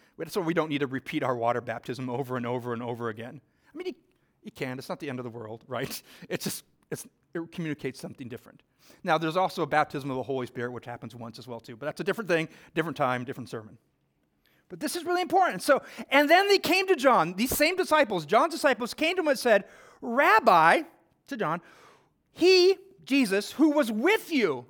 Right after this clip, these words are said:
across the Jordan, to whom you bore witness."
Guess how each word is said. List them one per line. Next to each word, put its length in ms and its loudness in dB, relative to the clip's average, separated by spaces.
across 520 0
the 120 0
Jordan, 680 2
to 120 4
whom 260 4
you 100 6
bore 320 6
witness." 720 0